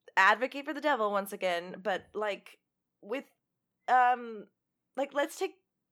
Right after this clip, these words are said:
the re-, what's, what's the beginning of the episode, uh,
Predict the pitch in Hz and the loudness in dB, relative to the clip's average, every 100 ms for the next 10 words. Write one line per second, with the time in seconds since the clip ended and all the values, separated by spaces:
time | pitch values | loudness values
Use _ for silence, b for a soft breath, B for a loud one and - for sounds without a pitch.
0 | - 254 220 233 - 233 247 302 - 285 | -8 -6 -6 -8 -8 -10 -6 -8 -2 0
1 | 240 214 214 202 196 180 - 175 170 160 | 0 -2 -4 -4 -4 -6 -2 0 2 0
2 | 175 185 180 - 180 170 165 165 156 151 | 0 -2 -6 -4 0 2 0 -2 -6 -12
3 | _ - 156 | _ -2 0